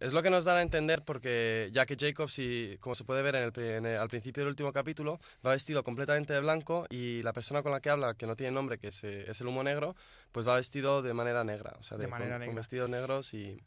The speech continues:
Speaker 2: Lo, lo que siempre se ha enfrentado en Perdido, ya lo dijo John Locke en una de las primeras escenas de, del capítulo piloto, el bien contra el mal. Dos
Speaker 1: El yin
Speaker 2: jugadores,
Speaker 1: yang.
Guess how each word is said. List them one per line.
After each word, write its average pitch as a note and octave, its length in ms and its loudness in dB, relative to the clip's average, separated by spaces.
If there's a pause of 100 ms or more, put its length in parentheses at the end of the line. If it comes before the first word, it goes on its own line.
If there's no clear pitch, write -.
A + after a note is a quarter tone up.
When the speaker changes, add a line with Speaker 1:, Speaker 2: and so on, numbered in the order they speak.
Speaker 2:
Lo, C#3+ 440 4
lo C3+ 140 -2
que C3+ 100 -8
siempre D#3+ 320 -4
se C#3+ 80 -4
ha E3+ 40 -2
enfrentado D#3+ 440 -2
en D#3 80 -6
Perdido, E3 380 -6
ya C3+ 140 -4
lo C#3 80 -4
dijo C#3+ 360 -6
John C3+ 200 -4
Locke D3 180 0
en C#3 100 -4
una C#3 140 -4
de C3 60 -2
las C3 100 -4
primeras C3+ 640 -2
escenas C#3 420 -8
de, B2+ 520 -6 (340)
del C#3+ 220 -2
capítulo C#3 600 0
piloto, F3+ 380 -4 (200)
el B2 320 -10
bien F3+ 460 4
contra B2 300 -6
el A#2+ 80 -6
mal. F#3 180 -8 (220)
Dos C3+ 180 -6
Speaker 1:
El - 60 -20
yin - 0 -
Speaker 2:
jugadores, D3+ 400 4
Speaker 1:
yang. A2+ 220 0